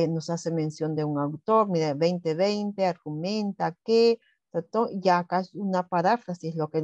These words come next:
muchos, yo les mencionaba, muchos tal vez vamos a hacer eso, con el fin de, en el caso particular, dentro de este mismo contexto, entonces voy ampliando,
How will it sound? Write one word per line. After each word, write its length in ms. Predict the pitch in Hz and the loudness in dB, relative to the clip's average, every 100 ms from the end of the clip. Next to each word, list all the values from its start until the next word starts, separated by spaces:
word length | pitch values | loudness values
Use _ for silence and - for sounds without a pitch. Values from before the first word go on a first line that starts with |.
| - | -4
muchos, 500 | 143 190 202 208 196 | -4 -2 -2 -2 -2
yo 120 | 185 | 2
les 100 | 196 | 2
mencionaba, 500 | 196 185 180 220 226 190 | 2 0 0 2 2 2
muchos 280 | 190 214 | -2 -8
tal 140 | - 180 | -6 0
vez 140 | 190 | 2
vamos 240 | 190 190 196 | 2 -2 -6
a 40 | |
hacer 180 | - 208 | -8 0
eso, 400 | 262 247 165 - _ - - _ | 2 2 0 -6 _ -20 -20 _
con 220 | 196 190 156 | 2 4 4
el 100 | 165 | 2
fin 400 | - 202 185 175 | -2 0 2 2
de, 360 | 190 208 214 | 4 4 4
en 100 | 208 | 2
el 180 | 160 151 | 0 -2
caso 300 | - 175 170 | -4 -4 -4
particular, 840 | 170 160 - 147 151 185 208 214 202 | -6 -8 -8 -6 -2 4 6 4 2
dentro 380 | 190 185 180 156 | 0 0 0 0
de 80 | |
este 220 | 165 - 156 | 0 -2 -6
mismo 340 | 156 147 143 | -4 -4 -4
contexto, 640 | - 147 - 226 233 - 202 | -4 -6 0 2 2 0 -4
entonces 340 | 202 208 214 | -4 -4 0
voy 240 | 214 240 | 2 4
ampliando, 720 | 233 220 247 254 233 175 165 | 4 2 2 2 2 0 -6